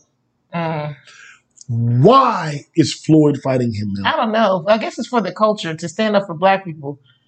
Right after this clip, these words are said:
Speaker 1: uh, because that
Speaker 2: Floyd
Speaker 1: dude,
Speaker 2: don't like us.
Speaker 1: I mean,
Speaker 2: He was wearing, remember he said he gonna keep wearing Versace? Or not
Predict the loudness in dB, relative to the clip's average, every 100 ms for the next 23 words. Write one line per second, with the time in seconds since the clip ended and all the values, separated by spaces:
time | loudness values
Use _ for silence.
0 | _ _ _ -4 -2 0 -2 -4 4 6
1 | 8 6 0 -6 _ -16 -2 2 6 6
2 | 6 6 4 2 4 2 2 -6 _ -20
3 | _ _ _ _ -2 2 4 2 0 -4
4 | 2 6 6 6 8 8 8 4 6 6
5 | 6 4 2 2 2 6 6 6 2 0
6 | -2 -4 -2 -2 0 2